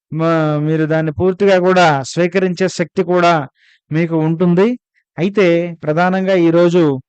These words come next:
ఆంజనేయ స్వామి దేవాలయానికి వెళ్ళి ఓం హం హనుమతే నమః అనేటువంటి మంత్రాన్ని కూడా జపించి, మళ్ళీ అలాగే ప్రత్యేకంగా ఆంజనేయ స్వామికి తమలపాకులతో కొన్ని పూజలు చేసి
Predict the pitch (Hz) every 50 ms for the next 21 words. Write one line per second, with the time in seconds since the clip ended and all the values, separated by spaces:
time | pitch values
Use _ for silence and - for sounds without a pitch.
0 | _ _ _ - 120 127 151 165 180 180 180 185 180 170 - 185 175 170 175 175
1 | 160 143 151 160 160 170 170 170 170 165 165 165 165 160 160 165 160 165 160 170
2 | 175 160 139 120 113 _ _ _ _ _ _ _ - 139 160 180 185 180 151 147
3 | 160 170 156 143 151 151 160 170 175 185 180 190 185 180 170 165 165 156 156 175
4 | 175 175 156 - _ _ _ _ _ - - 139 156 160 170 165 175 165 170 160
5 | 156 151 143 139 139 147 147 165 165 165 165 156 147 156 156 156 156 131 123 127
6 | - 143 143 139 131 - 151 147 143 139 135 139 139 _ _ _ _ _ _ -
7 | 143 156 165 165 160 160 165 175 180 180 185 185 170 156 151 147 - 160 160 151
8 | - 185 185 175 175 185 185 180 175 170 170 175 180 175 160 - 180 165 165 170
9 | 170 - - 156 156 165 170 170 156 160 160 156 160 170 165 160 170 165 156 160
10 | 156 151 147 131 - 139 151 160 160 165 170 160 - - 156 160 156 - 185 180
11 | 135 127 131 127